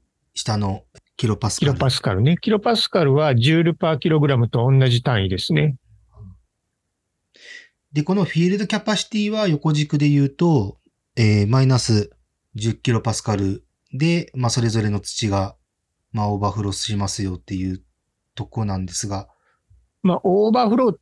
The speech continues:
Speaker 2: ていうよりはね、あの、田んぼみたいな状態になった後、しばらくすると下の方に抜けますよね。
Speaker 1: はいはいはいはい。
Speaker 2: 二日か三日すると。
Speaker 1: はい。
Speaker 2: その抜けた状態がフィールドキャパシティ。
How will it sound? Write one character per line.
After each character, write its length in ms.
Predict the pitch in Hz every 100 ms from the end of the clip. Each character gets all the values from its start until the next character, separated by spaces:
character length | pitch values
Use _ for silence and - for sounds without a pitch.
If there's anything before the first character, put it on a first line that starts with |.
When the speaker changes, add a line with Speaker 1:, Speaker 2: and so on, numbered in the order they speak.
| _
Speaker 2:
て 80 | 143
い 180 | 123 127
う 220 | 127 123
よ 120 | 117
り 160 | 117 117
は 140 | 117
ね、 320 | 113 135 180 - _ -
あ 240 | 143 135
の、 420 | 127 123 110 123 - _ - _ _ -
田 200 | 202 226
ん 80 |
ぼ 120 | 233 247
み 140 | 262
た 120 | 247
い 40 | 196
な 160 | 175
状 220 | 143 170
態 280 | 170 170 170
に 140 | 170 170
な 160 | 180
っ 60 | 196 _
た 260 | - 143 170
後、 560 | 185 _ 220 214 135 120
し 380 | - - - 220
ば 140 | 233
ら 120 | 208 -
く 80 |
す 140 | - 156
る 140 | 143
と 140 | 139 139
下 220 | - 214
の 80 | 196
方 80 | 147
に 140 | 120
抜 100 | 117
け 120 | 113
ま 120 | 175 190
す 140 | -
よ 120 | 95
ね。 180 | 101 156
Speaker 1:
は 120 | 151
い 40 | 143
は 140 | 120
い 20 |
は 140 | 104 98
い 40 |
は 160 | - 95
い。 40 |
Speaker 2:
二 180 | - -
日 120 | -
か 100 | 143
三 160 | 127 123
日 120 | 135
す 140 | - 123
る 140 | 123
と。 240 | 120 101 -
Speaker 1:
は 180 | 123 101
い。 120 | - _ _ -
Speaker 2:
そ 240 | - 226
の 220 | 226 208 185 _ -
抜 180 | 196 196
け 180 | 226 226
た 240 | 233 226 208
状 320 | 185 196 220 220
態 300 | 220 220 247
が 160 | 285
フ 120 | -
ィ 40 | 151
ー 40 |
ル 60 | 139
ド 100 | 131
キ 100 | 123
ャ 40 |
パ 140 | - 107
シ 160 | -
テ 80 |
ィ。 60 | 135